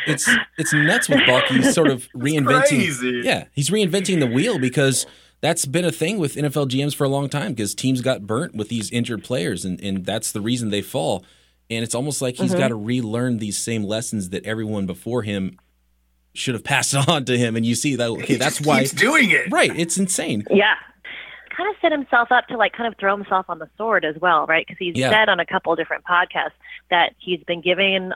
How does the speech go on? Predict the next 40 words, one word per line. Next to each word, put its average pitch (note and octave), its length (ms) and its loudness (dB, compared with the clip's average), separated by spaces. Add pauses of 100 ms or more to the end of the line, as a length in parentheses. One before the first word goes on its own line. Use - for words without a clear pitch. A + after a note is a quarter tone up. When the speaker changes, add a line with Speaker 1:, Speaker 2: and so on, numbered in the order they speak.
Speaker 3:
all E3 180 4
the E3+ 80 2
resources. D#3+ 640 -2
He's F3 160 -2
not E3+ 420 2
being F#3+ 160 0
held E3+ 300 -2
back D#3+ 280 0
in D#3+ 100 -16
free E3 220 -6
agency. D#3 540 -6
That's A3+ 280 2
his D#4 240 0
own G3 480 2
decision F3 560 -4
to D#3+ 60 -20
not E3 260 2 (140)
spend F3+ 180 0
a E3+ 40 0
lot D#3+ 160 4
of E3 60 -2
money D#3+ 220 -2
on D#3 100 -6
free F3 200 0
agency. F3 400 -2
He's F3+ 180 0
got F#3+ 160 4
his G#3+ 100 0
own F#3+ 160 2
theory G#3 380 4
on D#3 160 -2
why D#3+ 140 -4
he D#3+ 60 -8
doesn't. D3+ 480 -4 (520)
You E3 80 -4
know, D#3 100 -2
that D#3 220 2 (320)
free F#3+ 160 0
agency E3+ 800 -6
guys E3 420 2